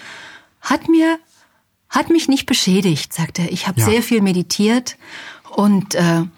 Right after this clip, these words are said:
Speaker 1: er hat eine Ausbildung bei, bei Doktor Joe Dispenza bekommen, die ich auch, äh, den ich auch gut kenne, Doktor
Speaker 2: Ja.
Speaker 1: Joe. Und das hat ihn gestärkt, sagt er. "Ich hab jeden
Speaker 2: Mhm.
Speaker 1: Tag meditiert." Es gibt auch Gehmeditation. Also man
Speaker 2: Ja.
Speaker 1: muss sich nicht nur im Sitzen oder im Liegen vertiefen.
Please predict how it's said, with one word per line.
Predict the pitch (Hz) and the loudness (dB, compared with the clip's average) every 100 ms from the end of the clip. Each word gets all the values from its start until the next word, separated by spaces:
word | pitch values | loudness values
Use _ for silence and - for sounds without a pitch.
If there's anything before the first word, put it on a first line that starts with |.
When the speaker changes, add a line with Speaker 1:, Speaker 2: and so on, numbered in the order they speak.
| - - - _ _ | -20 -20 -20 _ _
Speaker 1:
er | 196 202 | -2 0
hat | 220 | 0
eine | 190 190 147 | 0 0 0
Ausbildung | 196 - - 240 240 226 | -2 -4 -2 0 2 2
bei, | 208 185 175 | 0 -2 -2
bei | 185 180 | -4 -4
Doktor | 196 190 - 180 | -2 -4 -2 -2
Joe | - 190 | -2 -2
Dispenza | 214 208 - 180 196 233 233 269 _ _ - - - _ | -2 -4 -2 -2 0 -2 -4 -6 _ _ -20 -20 -20 _
bekommen, | 220 220 - 233 233 | -6 -4 0 0 2
die | 240 | 0
ich | - | 0
auch, | 185 196 - | -2 -2 -6
äh, | 202 190 | -8 -4
den | 196 | -2
ich | 202 180 | -2 -4
auch | - | -8
gut | - - | -12 -4
kenne, | 226 240 220 | 0 2 0
Doktor | 160 113 | 0 2
Speaker 2:
Ja. | 135 | 2
Speaker 1:
Joe. | 190 196 226 | 0 -2 -4
Und | - 170 | -2 -2
das | 202 214 - | -2 -4 -6
hat | 247 | -2
ihn | 247 | 0
gestärkt, | 240 - 226 233 220 | 0 -2 -2 -4 -4
sagt | 170 160 | -6 -6
er. | |
"Ich | 156 180 | -6 -6
hab | 170 | 0
jeden | 180 214 | 0 2
Speaker 2:
Mhm. | 104 | 2
Speaker 1:
Tag | 240 240 | 0 0
meditiert." | 226 226 220 247 226 | 0 -2 -2 -2 -2
Es | 160 - | -4 -8
gibt | - - | -10 -6
auch | 175 | -4
Gehmeditation. | - 202 226 170 165 165 156 - 143 143 147 | 0 2 2 2 -2 -6 -8 -8 -6 -6 -6
Also | 156 180 | -8 -6
man | 165 | -2
Speaker 2:
Ja. | 170 | 0
Speaker 1:
muss | 185 | -2
sich | - - | -6 -6
nicht | 190 - | -6 -4
nur | 190 | -2
im | 180 | 0
Sitzen | 180 - 240 | -2 -4 -2
oder | 202 | 0
im | 185 | 0
Liegen | 180 208 214 | 0 -2 -4
vertiefen. | - - 214 226 | -6 -8 -6 -4